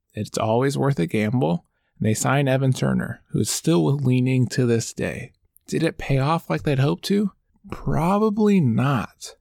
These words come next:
However, I think he did have the same effect Damon Jones did and help influence different other players, help build their roster,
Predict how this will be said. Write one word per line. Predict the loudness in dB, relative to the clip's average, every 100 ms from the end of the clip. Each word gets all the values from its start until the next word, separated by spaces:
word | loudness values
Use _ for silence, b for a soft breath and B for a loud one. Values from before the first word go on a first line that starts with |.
| _ -12
However, | -4 0 2 2 0 -2 -4 _ _ _ -2
I | -2
think | 0 2 2
he | 0
did | 0 2 2
have | 2 2 0
the | 0
same | 0 0
effect | 0 -2 -4 -2
Damon | 0 2 2 2
Jones | 0 2 2 2 0
did | -2 -2 -4 _ _ -4
and | -4
help | 0 -4 -4 0
influence | 2 2 0 0 -2 -2
different | -2 0 0
other | 0 -2
players, | -2 0 0 0 -2 _ b b
help | -4 -4 _ _
build | 2 2 2
their | 0 2
roster, | 0 -2 -4 -2 -2